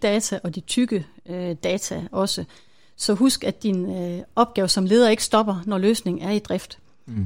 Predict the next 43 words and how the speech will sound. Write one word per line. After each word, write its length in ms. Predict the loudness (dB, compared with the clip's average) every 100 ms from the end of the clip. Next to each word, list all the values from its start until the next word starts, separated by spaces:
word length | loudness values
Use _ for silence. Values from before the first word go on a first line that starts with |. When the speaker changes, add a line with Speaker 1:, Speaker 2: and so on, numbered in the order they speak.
| -4
Speaker 1:
Og 80 | -2
så 120 | 0
den 120 | 2
sidste, 420 | 2 2 2 0
som 320 | -4 -4 -2 -2
jeg 340 | -2 -4 -4
nok 140 | -4
synes 260 | 0 0 2
er 60 | 0
den 120 | 2
vigtigste, 460 | 0 0 -14 -8
det 100 | -2
er, 160 | 0 2
at 80 | 0
du 60 | -2
skal 180 | -4
huske 200 | -4 -4
at 60 | -4
følge 220 | -2 -2
op 140 | -2 -4
på 400 | -6 -4 -4 -2
dine 160 | -2 0
medarbejderes 540 | 0 -2 -4 -4 -6 0
adfærd 400 | 0 0 -4 -4
omkring 360 | -6 -6 -4
den 140 | -6 -4
her 280 | -4 -4
løsning. 460 | -2 -2 -2 -8 -10 -12 _ -20 _ _ -8
Øh, 160 | -4 0
sørg 260 | 2 2
for, 100 | 2
at 80 | 0
de 60 | 0
ikke 120 | 0
falder 200 | 0 0
tilbage 440 | -2 0 0 2
i, 220 | 0 -2
i 140 | -4 -6
de 80 | -2
gamle 340 | 0 2 2
måder 300 | 2 0 -2
at, 200 | -4 -10
øh, 60 | -10